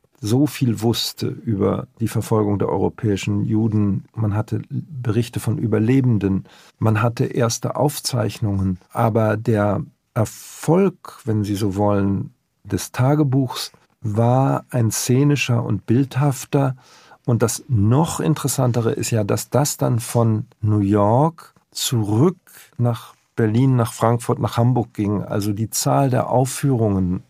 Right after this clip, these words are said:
dieses einen Theaterstücks, das dann verbindlich wurde, war auch ein bahnbrechender Erfolg neunzehnhundertsechsundfünfzig dann in Westdeutschland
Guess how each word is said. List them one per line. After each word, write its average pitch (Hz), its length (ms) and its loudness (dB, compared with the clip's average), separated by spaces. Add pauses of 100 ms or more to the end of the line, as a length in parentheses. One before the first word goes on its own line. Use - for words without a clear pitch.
(200)
dieses 131 580 0
einen 139 340 2
Theaterstücks, - 760 -2
das - 160 -8
dann 98 140 0
verbindlich 110 600 -2
wurde, 101 420 0 (160)
war 113 300 2
auch 117 200 -4
ein 113 180 0
bahnbrechender 113 640 0
Erfolg - 380 -2
neunzehnhundertsechsundfünfzig 110 1500 -2
dann 104 200 0
in 104 160 0
Westdeutschland 101 680 -2